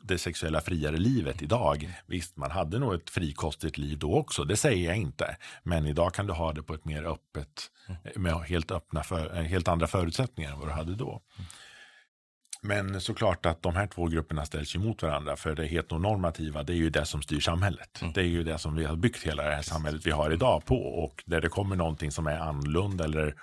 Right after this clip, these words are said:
Speaker 1: avvikande i det, det här fallet, det, då, då, då uppfattas det med höjda ögonbryn och man undrar att, vad ska det här bli?
Speaker 2: Mm.
Speaker 1: Man, alltså det rubbar den, den trygghet och balans som den heteronormativa världen ändå står för,
Speaker 2: Ja.
Speaker 1: för väldigt många.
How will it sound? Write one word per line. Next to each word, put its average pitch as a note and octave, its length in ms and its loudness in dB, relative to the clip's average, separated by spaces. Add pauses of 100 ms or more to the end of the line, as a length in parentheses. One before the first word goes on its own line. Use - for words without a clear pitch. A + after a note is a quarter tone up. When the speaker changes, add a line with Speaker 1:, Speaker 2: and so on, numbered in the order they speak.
(160)
Speaker 1:
avvikande D2+ 1000 0 (260)
i - 100 -8
det, C2+ 500 -6
det - 120 -6
här D2+ 60 -6
fallet, E2+ 380 0 (120)
det, E2 260 -4
då, F2+ 380 -6
då, F2+ 420 -4
då F2 120 -4
uppfattas E2+ 500 -4
det D2+ 140 -6
med D2 240 -6
höjda D#2+ 380 0
ögonbryn D2 600 -2
och D2+ 60 -4
man D2+ 100 0
undrar C#2+ 300 0
att, C2 140 -2
vad C#2+ 140 -4
ska - 120 -6
det C#2+ 60 -6
här F2+ 140 -4
bli? - 300 -12
Speaker 2:
Mm. F2+ 120 -4 (380)
Speaker 1:
Man, G2 440 0
alltså F#2 180 2
det F2+ 140 4
rubbar F#2+ 460 4
den, D#2 440 0 (520)
den D#2+ 180 0
trygghet E2 920 0
och D#2 80 -4
balans D#2 680 2
som D2 300 -2
den C#2+ 380 -4
heteronormativa D2 1600 -4
världen C#2+ 460 -4
ändå D2 360 -2
står F2+ 440 4
för, D2 160 -6
Speaker 2:
Ja. C#2+ 140 0
Speaker 1:
för F2 100 0
väldigt D#2 320 2
många. E2+ 500 -2